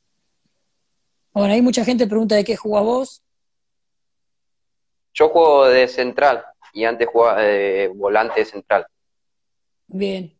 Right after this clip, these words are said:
Speaker 1: bien, bien. Yo he jugado en todos los puestos que te puedas imaginar. De mitad de cancha para atrás,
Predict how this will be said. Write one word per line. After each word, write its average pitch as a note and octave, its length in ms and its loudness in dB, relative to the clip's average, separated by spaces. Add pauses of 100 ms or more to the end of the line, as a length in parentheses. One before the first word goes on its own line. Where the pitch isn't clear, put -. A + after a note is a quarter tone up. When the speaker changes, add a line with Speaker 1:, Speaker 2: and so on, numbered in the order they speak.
Speaker 1:
bien, G3 280 -8
bien. F#3 300 -12 (1120)
Yo G#3+ 280 -2
he G3+ 120 -2
jugado G3+ 680 -2
en F#3+ 260 -16
todos A3 200 -12
los F#3+ 120 -8
puestos G3 580 -14
que F#3 340 -14
te G#3 120 -12
puedas G3 260 -8
imaginar. G3 500 -8 (100)
De G#3+ 160 -6
mitad G3 200 -2
de G#3 80 2
cancha G#3+ 260 0
para G3 200 -2
atrás, A3 460 -4